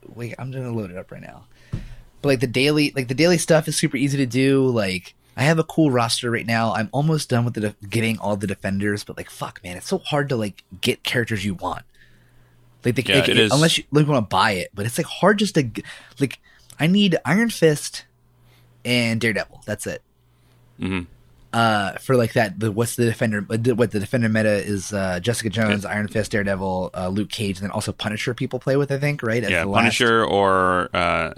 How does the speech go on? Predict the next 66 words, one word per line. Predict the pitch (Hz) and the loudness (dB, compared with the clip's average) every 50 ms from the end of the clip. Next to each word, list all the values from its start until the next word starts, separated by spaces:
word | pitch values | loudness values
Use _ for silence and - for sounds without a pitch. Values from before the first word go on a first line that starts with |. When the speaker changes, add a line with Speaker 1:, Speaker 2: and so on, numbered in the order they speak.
| - - - | -16 -18 -12
Speaker 2:
Ms. | 92 92 90 90 78 85 | -8 -6 -4 -4 -4 -2
Marvel. | 82 82 80 73 73 73 76 - - - - - _ _ _ _ _ _ _ _ | -2 -2 -2 -2 -4 -8 -8 -10 -12 -18 -20 -20 _ _ _ _ _ _ _ _
So, | - - 76 71 71 - _ - | -10 -8 -8 -8 -8 -10 _ -14
depending | - - - 110 101 95 87 | -12 -6 -2 0 0 0 0
on, | 82 - - | -2 -4 -4
depending | 95 87 - 107 104 98 | -4 -2 0 0 0 0
on | 90 85 | 0 -2
the | 80 | -4
situation, | - - 78 - 78 76 73 - - 73 71 | -6 -6 -6 -6 -6 -6 -6 -8 -10 -12 -12
yeah. | 69 69 69 - - - - | -12 -14 -14 -18 -12 -4 2
Speaker 1:
Oh, | - 226 202 | 4 4 6
really? | 135 120 139 185 254 262 | 6 4 4 4 4 2
Miss | 196 202 - - | 2 0 0 2
Marvel? | 120 120 151 175 220 254 254 - - | 2 2 2 2 0 -2 -4 -2 2
I | 147 214 | 2 2
have | 240 196 139 156 170 185 147 | 2 2 0 2 2 4 4
Speaker 2:
Yeah, | 110 113 110 | 6 6 6
Speaker 1:
her, | 110 | 4
but | 101 113 | 4 4
I | 101 123 | 4 4
have | - | 4
Speaker 2:
because | 117 110 | 4 2
Speaker 1:
not | 113 120 127 - - | 2 0 0 0 0
used | 107 113 107 - | 0 -2 -2 -2
her | - 113 95 98 | -4 -2 -2 -2
at | 98 92 | -2 -2
all | 95 92 92 | -4 -4 -6
'cause | - - - | -6 -8 -8
I | 95 90 | -6 -6
just | 87 87 - - | -8 -8 -8 -4
didn't | - 127 - | -4 -2 2
Speaker 2:
because | - 139 123 110 | 2 2 4 4
Speaker 1:
give | - | 4
Speaker 2:
she | 135 143 | 4 4
Speaker 1:
a | 143 | 2
shit. | 160 | 2
Speaker 2:
has, | 170 165 160 151 131 - - - | 2 2 2 2 0 -2 -2 0
uh, | 120 120 120 117 110 85 | 2 4 4 4 2 0
when | 78 101 107 - - | -4 -6 -6 -6 -8
it, | - 98 - _ _ - - | -10 -10 -10 _ _ -10 -4
but | - 127 120 | -2 0 0
she's | - 170 165 156 | 2 2 2 2
only | 180 160 151 | 2 2 4
really | 135 135 131 117 | 4 4 4 4
good | 98 117 110 | 4 4 2
if | 104 - | 2 2
you | 104 95 92 | 2 2 2
level | 95 90 92 87 | 2 2 2 2
her | 92 87 85 85 | 2 2 2 2
up | 87 - - | 2 2 0
all | 95 95 | 0 0
the | 95 | 2
way. | 98 101 101 107 104 | 2 2 2 2 0
So | - - 95 87 87 82 82 92 | 0 0 2 2 2 0 0 2
her, | 101 101 101 98 98 98 | 2 4 4 4 4 2
Speaker 1:
Yeah. | 92 - - - - - _ | 0 -4 -14 -20 -20 -20 _
Speaker 2:
her | - - 120 120 117 - - - - - - - - | 0 2 4 4 4 2 -2 -8 -16 -20 -18 -12 -8
passive | - 120 117 120 123 - - 107 104 | -2 0 2 2 2 0 -2 -2 -2
ability | 87 92 92 90 135 | 0 2 2 4 4
Speaker 1:
I | 151 | 6
just | 165 175 | 4 4
hit | 175 180 | 6 4
level | 170 156 156 | 4 4 4
Speaker 2:
when | 131 | 2
Speaker 1:
forty. | 123 110 104 | 2 2 2
Speaker 2:
max-, | 101 - - - | 2 0 -4 -12